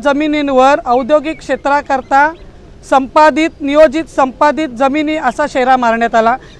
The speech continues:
आणि दोन हजार एकोणीस पासून आमच्या जमिनींचं जे रूप आहे ते बदललं गेलंय, म्हणजे त्याचा दर्जा बदलला गेला आणि तो दर्जा औद्योगिक जमीन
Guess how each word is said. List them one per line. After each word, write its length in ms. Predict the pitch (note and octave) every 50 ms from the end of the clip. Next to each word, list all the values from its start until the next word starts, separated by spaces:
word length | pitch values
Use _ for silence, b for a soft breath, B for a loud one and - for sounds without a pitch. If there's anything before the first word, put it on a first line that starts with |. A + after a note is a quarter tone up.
| B B
आणि 140 | B3 C4 C#4+
दोन 260 | A3 C#4 D4+ E4+ E4+
हजार 320 | D#4+ D#4 A#3+ D#4 D#4+ E4 D#4+
एकोणीस 520 | D4+ C4 - - D#4 E4 E4+ F4 E4+ -
पासून 340 | - D4+ C#4 C4+ D4+ A#3+ F#3+ E3+ b b b b b b
आमच्या 520 | - A#3 B3+ C#4 A#3+ - E4 E4+ E4 E4 E4 C4 A3+
जमिनींचं 760 | C4 C4 C#4+ D#4 D#4 D4+ D#4 D#4 D4+ D4 - - D#4 D#4 D4+
जे 200 | A3+ C#4+ D#4 D4+
रूप 280 | C4+ C#4+ D4 C4 - C#4+
आहे 180 | B3+ A#3+ C4+
ते 140 | - - C#4+
बदललं 520 | A#3+ A#3+ A#3+ G#3+ B3+ B3+ C4 C4 C4 B3+
गेलंय, 360 | A3+ A3+ G#3+ G#3+ A#3 C4+ D#4 D4+ - b b b b
म्हणजे 220 | A#3 A#3+ A#3 C4+ C#4
त्याचा 300 | - C#4 B3+ - D4+ C#4
दर्जा 400 | A3 B3 B3 C4 A#3 E4+ F4 E4+
बदलला 420 | D#4 D4 A#3+ C4+ C4+ C4 B3+ B3+
गेला 320 | A#3+ A#3+ A#3 A3+ A#3+ C#4 D4+ - B B B C4
आणि 160 | B3 C4+ C#4 -
तो 100 | D#4 D4+ D4
दर्जा 480 | A#3 C#4+ C4+ C4 A#3+ A3 C4+ D4 D#4+ E4+ - B B B B -
औद्योगिक 680 | B3 B3+ C4+ A3+ D4+ D#4 D4 B3+ D#4 E4 C#4+ - - - A3 G3
जमीन 320 | A3 D4 C#4+ C#4+ B3+ F#3